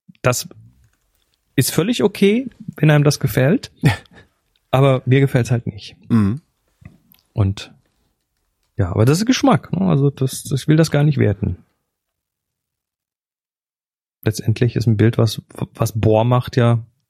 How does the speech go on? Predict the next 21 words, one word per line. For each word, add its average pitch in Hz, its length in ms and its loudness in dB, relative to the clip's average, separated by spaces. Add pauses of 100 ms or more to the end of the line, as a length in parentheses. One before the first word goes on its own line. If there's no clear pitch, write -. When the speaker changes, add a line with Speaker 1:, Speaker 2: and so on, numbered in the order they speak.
(260)
Speaker 1:
erstmal 110 460 2 (1160)
hat 101 160 -2
es 104 100 0
ja 104 80 2
seine 110 220 2
Daseinsberechtigung. 98 800 -2
Speaker 2:
Ja, 113 440 4
wobei 107 300 2
die 104 340 0
Bilder, 123 380 4
also 101 180 0
so 95 160 2
wie 101 60 4
das, 104 200 2
was 101 100 2
ich 101 100 -2
dir 104 100 0
geschickt 92 320 -2
hab, 104 80 -2
dieses 92 260 -4
Portijol-Bild, 98 800 -2